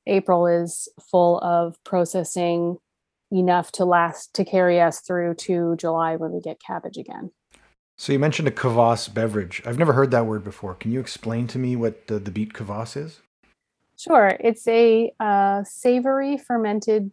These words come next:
Speaker 1: drink made from beets. It's a very concentrated, tangy beet flavor. I like to think of it as like a snack that's a drink. It's also used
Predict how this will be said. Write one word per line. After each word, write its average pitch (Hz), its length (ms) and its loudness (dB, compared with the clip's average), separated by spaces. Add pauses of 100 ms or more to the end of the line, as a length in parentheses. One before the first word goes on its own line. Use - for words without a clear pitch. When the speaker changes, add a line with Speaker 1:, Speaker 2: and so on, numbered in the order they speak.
(220)
Speaker 1:
drink 196 400 -4
made 190 300 -2
from 180 220 -4
beets. - 580 -6 (460)
It's 190 180 -6
a 190 40 -2
very 208 280 2
concentrated, 185 1200 0
tangy 180 840 -4
beet 190 220 -4
flavor. - 640 -8 (140)
I 220 180 2
like 233 260 6
to 196 100 -2
think 190 240 -2
of 175 100 0
it 175 300 2
as 185 520 -8 (600)
like 180 260 -2
a 170 440 -2
snack - 800 -4
that's 170 200 -4
a 170 40 -6
drink. 170 460 -6 (280)
It's 202 180 2
also 196 260 4
used 180 480 0